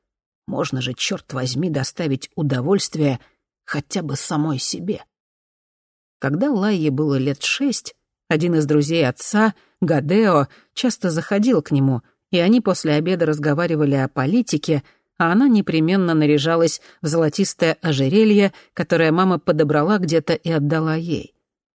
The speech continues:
Цепочка была такой короткой, что ожерелье почти не было видно под воротничком.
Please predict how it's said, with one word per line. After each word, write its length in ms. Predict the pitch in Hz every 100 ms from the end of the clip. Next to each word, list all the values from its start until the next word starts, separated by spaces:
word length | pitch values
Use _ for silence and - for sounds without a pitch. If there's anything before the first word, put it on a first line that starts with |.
| _ _ _
Цепочка 440 | - 185 254 -
была 260 | 165 160 190
такой 380 | - 151 190 185
короткой, 760 | - 135 147 175 - 151 127 _ _
что 300 | - 175 -
ожерелье 580 | 170 160 156 202 185 165
почти 400 | 156 156 - 180
не 140 | 190
было 260 | 180 185 202
видно 320 | 226 175 139
под 180 | - 135
воротничком. 800 | 135 139 160 165 - - 123